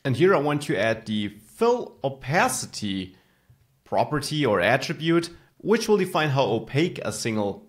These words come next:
bar is. And of course, all bars which are not selected should get a little bit transparent, and only the bar which was selected should be fully opaque.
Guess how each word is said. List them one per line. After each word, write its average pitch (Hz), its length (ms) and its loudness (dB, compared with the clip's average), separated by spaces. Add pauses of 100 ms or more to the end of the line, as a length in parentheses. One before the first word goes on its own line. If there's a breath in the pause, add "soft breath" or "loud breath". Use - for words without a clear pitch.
bar 107 360 4
is. 135 420 0 (240 loud breath)
And - 80 -2
of 180 100 0
course, 254 300 0 (400 loud breath)
all 240 340 6
bars 123 460 2
which 139 220 -4
are 143 180 2
not 175 440 0
selected 101 760 -4 (380 loud breath)
should - 260 -4
get 226 140 2
a 214 40 4
little 262 220 0
bit 269 140 -8
transparent, 143 880 -2 (240)
and - 200 -4
only 226 480 4
the 120 80 0
bar 135 240 2
which 156 260 -2
was 160 340 2
selected 107 320 -2
should 127 180 -8
be 131 80 -8
fully 143 420 -2
opaque. - 540 -10